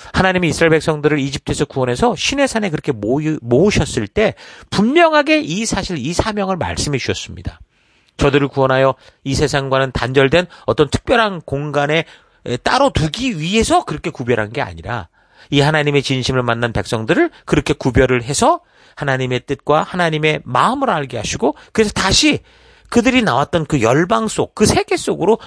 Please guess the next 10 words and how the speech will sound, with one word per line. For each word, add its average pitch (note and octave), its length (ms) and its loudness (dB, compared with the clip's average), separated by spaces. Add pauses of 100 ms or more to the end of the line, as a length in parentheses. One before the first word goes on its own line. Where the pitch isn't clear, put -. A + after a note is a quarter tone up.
(160)
보내시려고 D#3+ 600 0
한 C#3 80 -6 (100)
거예요." A#2 460 -4 (680)
그래서 A#3+ 280 4
말씀하시죠. G2 840 -6 (120)
레위기 A2 260 0
십팔 G2+ 300 -6
장 D#3 300 -2
일 B2 120 -4
절. - 180 -10